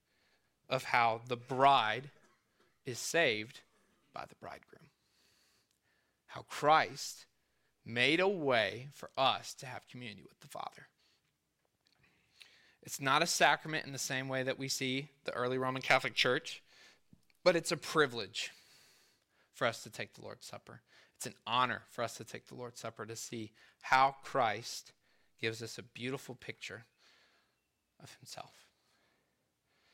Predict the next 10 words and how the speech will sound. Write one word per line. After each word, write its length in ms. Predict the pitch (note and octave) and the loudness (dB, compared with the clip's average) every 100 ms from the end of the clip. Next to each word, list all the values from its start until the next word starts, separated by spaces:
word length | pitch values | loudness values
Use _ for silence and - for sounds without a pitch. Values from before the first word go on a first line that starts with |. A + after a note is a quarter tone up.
| _ _ _ _ _ _ _ _ _ _ - | _ _ _ _ _ _ _ _ _ _ -14
So 160 | - | -4
let 100 | A#2 | -2
me 80 | C#3+ | -2
close 380 | C#3 D3 C3 C3 | 0 2 2 0
with 140 | B2+ - | -6 -10
some 160 | B2+ | -8
application. 840 | - A#2+ - A#2+ C3 B2 - C#3+ E3 _ _ _ _ _ _ _ _ _ _ _ - C#3+ | 0 0 0 -4 -4 -2 -4 -8 -14 _ _ _ _ _ _ _ _ _ _ _ -16 -8
I 40 | |
wanna 200 | C3 C3 | -6 -4
see, 460 | - C#3+ C3 B2 | -4 -2 -2 -4